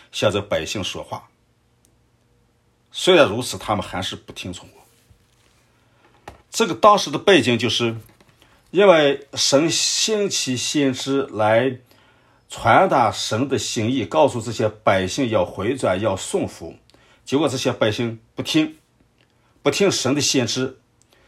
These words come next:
不听神的先知，神就告诉他们，将来有一天，神要兴起外邦人，外邦人用他们的嘴唇，用他们的外国的这个语言来管教你们。那指的是北国以色列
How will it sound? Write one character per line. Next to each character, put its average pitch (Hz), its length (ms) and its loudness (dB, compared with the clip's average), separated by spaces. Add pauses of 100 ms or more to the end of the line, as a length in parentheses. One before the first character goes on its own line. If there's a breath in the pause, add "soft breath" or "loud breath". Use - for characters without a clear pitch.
(160 soft breath)
不 131 80 -8
听 - 140 0
神 - 120 -2
的 135 80 2
先 120 160 -2
知， 107 160 -4
神 107 240 -2
就 113 80 -2
告 113 200 0
诉 101 100 -6
他 90 180 -4
们， 85 140 -8 (480 soft breath)
将 113 200 4
来 101 120 0
有 80 160 -8
一 85 100 -10
天， - 380 -10 (340)
神 98 220 -6
要 92 60 -4
兴 98 220 -6
起 95 120 -10
外 90 140 -4
邦 82 220 -4
人， - 800 -16
外 147 220 6
邦 139 280 6
人 110 100 -4
用 127 160 0
他 165 280 4
们 147 60 2
的 135 60 4
嘴 127 200 0
唇， 104 200 -6
用 127 180 -2
他 170 240 2
们 143 100 2
的 120 420 -6
外 175 200 4
国 107 160 -2
的 107 80 -4
这 120 120 -6
个 107 60 -6
语 110 220 -6
言 85 340 -10 (460 soft breath)
来 87 380 -2 (100)
管 80 180 -4
教 87 180 -8
你 80 80 -18
们。 - 100 -20 (480)
那 98 140 -6
指 - 160 -10
的 90 100 -10
是 82 260 -10 (600 soft breath)
北 - 140 -2
国 101 140 -4
以 92 120 -4
色 - 200 -8
列 90 260 -10